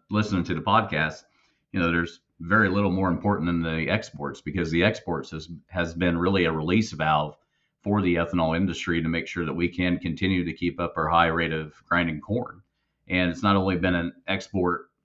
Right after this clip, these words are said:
opportunity for ethanol, it's been an export opportunity for distillers' grains.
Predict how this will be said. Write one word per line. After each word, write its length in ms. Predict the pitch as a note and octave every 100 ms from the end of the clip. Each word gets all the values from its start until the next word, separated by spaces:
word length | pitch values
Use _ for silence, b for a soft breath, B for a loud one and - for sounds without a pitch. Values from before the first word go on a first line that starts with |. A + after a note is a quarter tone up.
| -
opportunity 640 | F2+ F2 - G2+ F2+ E2+
for 240 | - E2 C#2+
ethanol, 440 | B2 - E2 D#2+
it's 100 | D#2+
been 160 | E2+ E2
an 60 |
export 320 | E2+ - F2
opportunity 560 | D#2+ D2+ D#2 F#2 E2+ D#2+
for 160 | E2 D2+
distillers' 460 | D2+ - F2+ D2+
grains. 460 | D#2 D2 C#2 -